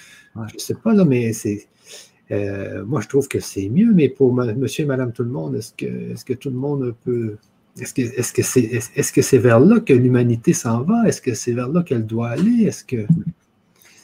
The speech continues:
Speaker 1: C'est pas qu'elle doit, ou c'est, si tu veux, dans, dans l'histoire qui se raconte, encore une fois, parce que tout est déjà exprimé et qu'on est en train de goûter à une histoire. Mais dans l'histoire qui se raconte, effectivement,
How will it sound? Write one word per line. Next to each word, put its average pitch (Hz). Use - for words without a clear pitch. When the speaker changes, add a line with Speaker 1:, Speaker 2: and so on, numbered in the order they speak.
Speaker 1:
C'est -
pas 170
qu'elle 135
doit, 165
ou 117
c'est, 139
si -
tu -
veux, 160
dans, 113
dans 139
l'histoire 151
qui 127
se -
raconte, 160
encore 120
une 127
fois, 170
parce -
que 117
tout 131
est 113
déjà 107
exprimé 123
et 101
qu'on 101
est 98
en 101
train 131
de 117
goûter 107
à -
une 104
histoire. 95
Mais 110
dans 131
l'histoire 127
qui -
se -
raconte, 170
effectivement, 123